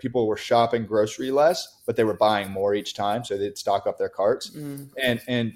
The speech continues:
Speaker 1: for Super Coffee, we had a, a strong presence in grocery, in grocery stores. We weren't that well distributed in convenience stores yet. So we, we were actually protected a little bit. Uh, so we doubled our sales last year during the pandemic, um, and we'll double them again this year, which is, which is exciting. We're,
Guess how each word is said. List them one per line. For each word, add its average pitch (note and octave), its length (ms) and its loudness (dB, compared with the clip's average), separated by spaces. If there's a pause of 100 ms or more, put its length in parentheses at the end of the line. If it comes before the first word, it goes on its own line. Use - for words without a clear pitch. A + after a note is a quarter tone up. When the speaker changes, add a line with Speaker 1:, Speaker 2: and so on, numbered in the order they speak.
(160)
Speaker 1:
for - 300 -4
Super E3 260 2
Coffee, A#2 300 2
we B2 120 0
had B2 140 8
a, G2+ 180 -4
a A2 40 -6
strong A2+ 420 -2
presence A2 380 2
in G2+ 80 -12
grocery, A2 580 -2
in A2+ 140 -10
grocery A2+ 320 -2
stores. C#3+ 300 0
We A#2+ 100 0
weren't A#2 320 0
that A#2+ 240 8 (180)
well G#2+ 200 6
distributed G#2+ 720 -2
in G2+ 120 -18
convenience A2 480 -6
stores C3+ 280 2
yet. D3 240 4
So A2 160 4
we, G#2+ 140 2 (140)
we B2 60 2
were A#2 40 6
actually G#2 260 2
protected G#2 540 -4 (360)
a - 60 -2
little B2+ 180 4
bit. D#3+ 220 4 (340)
Uh, A2 180 4
so - 100 -6
we F#3+ 120 0
doubled C3+ 320 8
our B2+ 100 6
sales B2 600 4
last A2+ 340 4
year A#2+ 100 0
during A#2 200 0
the A2+ 60 -6
pandemic, G#2+ 600 -2 (180)
um, G#2 400 0
and A2 100 -6
we'll A2 120 0
double A2 260 4
them G#2+ 140 -2
again G#2 260 -4
this G#2 220 -6
year, F#2+ 160 0
which G2 240 -6
is, - 240 -14 (100)
which A#2 160 -12
is B2 140 -10
exciting. C3 400 -2
We're, F#2+ 160 -10